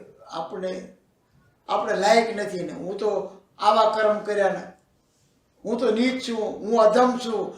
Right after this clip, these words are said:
હું સંસારી છું, હું ગ્રહસ્થી છું." એટલે તું, એટલે પણ ગમે તેવો તો માણસ તો છે કે નહીં?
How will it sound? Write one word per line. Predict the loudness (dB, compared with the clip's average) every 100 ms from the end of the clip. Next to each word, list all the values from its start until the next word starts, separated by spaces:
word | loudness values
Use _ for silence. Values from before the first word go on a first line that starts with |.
| -14 -8
હું | -6
સંસારી | -4 -4 2 4 6 2
છું, | -2 -8 -10 -14 -8
હું | -6 -2
ગ્રહસ્થી | 2 4 4 0 -4 -4
છું." | -6 -8 -14 _
એટલે | -4 -2 -2 -6 -18 _ _ -6
તું, | -6 -6 -16 _ _ _ -2
એટલે | 6
પણ | 6 6 0 -4
ગમે | -2 2 4 4
તેવો | 4 2
તો | 2
માણસ | 2 4 4 2
તો | 0
છે | 2 2
કે | 4
નહીં? | 0 0 -8